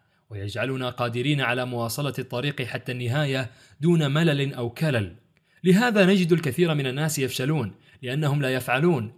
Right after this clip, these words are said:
ولكن لأنهم يقفون في منتصف الطريق بسبب العجز أو قلة الرغبة أو ضعف العزيمة.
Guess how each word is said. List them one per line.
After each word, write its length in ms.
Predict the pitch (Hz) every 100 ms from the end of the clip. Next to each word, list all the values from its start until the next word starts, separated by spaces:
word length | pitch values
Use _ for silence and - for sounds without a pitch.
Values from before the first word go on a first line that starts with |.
| _ _
ولكن 640 | 110 127 147 147 143 127 - -
لأنهم 500 | 147 175 196 151 165
يقفون 480 | 139 143 139 185 170
في 120 | 147
منتصف 460 | 131 127 170 156 131
الطريق 600 | 123 113 127 151 147 - _ -
بسبب 340 | 117 113 131 123
العجز 560 | 117 143 165 131 - - _ 160
أو 80 |
قلة 340 | 170 196 180 143
الرغبة 500 | 127 127 147 131 135 113 - -
أو 180 | 120 123
ضعف 400 | 170 180 156 160
العزيمة. 680 | 139 117 117 147 117 87